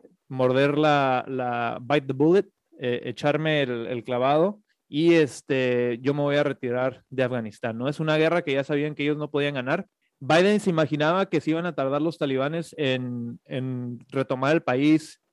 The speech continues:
eh, tres meses, tres años, como fue en el caso,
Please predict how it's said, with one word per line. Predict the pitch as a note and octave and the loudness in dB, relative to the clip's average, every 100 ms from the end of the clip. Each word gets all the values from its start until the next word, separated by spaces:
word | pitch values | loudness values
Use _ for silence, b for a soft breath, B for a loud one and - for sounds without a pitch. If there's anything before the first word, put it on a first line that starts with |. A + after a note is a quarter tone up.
| - | -4
eh, | B2+ B2+ B2+ A#2 | 0 2 0 -2
tres | C#3+ C#3+ C3+ | -2 -2 -2
meses, | B2+ D3 E3 D3+ D#3+ D3+ C#3+ C3+ A#2 - | -2 2 2 0 0 2 2 -2 -8 -6
tres | C#3+ D3 D3 | -2 -2 -2
años, | C#3+ E3 D3+ | -4 -2 -4
como | - C3 A#2 | -6 -6 0
fue | C#3+ C#3 | 2 2
en | |
el | D3 C#3+ | 0 0
caso, | C#3+ - D3 C3 | -2 0 0 0